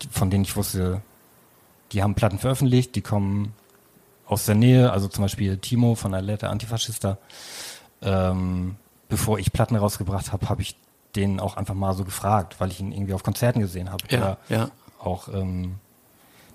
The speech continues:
Speaker 1: in den Platten Telefonnummern standen von Leuten, die, äh, Studios haben oder so. <laughs>
Speaker 2: Hast du einfach mal angerufen?
Speaker 1: Genau,
Speaker 2: Ah ja,
Speaker 1: ja.
Speaker 2: okay,
Speaker 1: Also
Speaker 2: cool.
Speaker 1: bei der,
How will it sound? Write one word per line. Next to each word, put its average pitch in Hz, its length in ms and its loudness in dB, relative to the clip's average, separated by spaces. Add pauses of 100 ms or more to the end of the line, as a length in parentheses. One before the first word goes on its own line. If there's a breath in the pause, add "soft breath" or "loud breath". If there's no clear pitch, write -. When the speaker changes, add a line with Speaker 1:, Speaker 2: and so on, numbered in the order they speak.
(760 soft breath)
Speaker 1:
in 101 120 2
den 98 160 4
Platten 104 280 2
Telefonnummern 107 640 2
standen 95 360 -4
von 95 160 -4
Leuten, 95 320 0
die, 92 260 -4
äh, 90 460 -4 (180)
Studios 113 540 2
haben 92 260 -4
oder 87 220 -6
so. - 180 -10 (240)
<laughs> 120 260 -2
Speaker 2:
Hast 127 160 2
du 143 40 4
einfach - 180 2
mal 123 120 4
angerufen? 110 420 2 (160)
Speaker 1:
Genau, 110 420 6
Speaker 2:
Ah 147 100 2
ja, 190 60 6
Speaker 1:
ja. - 140 2
Speaker 2:
okay, - 200 2
Speaker 1:
Also 120 260 6
Speaker 2:
cool. 180 60 8
Speaker 1:
bei 117 120 8
der, 117 420 6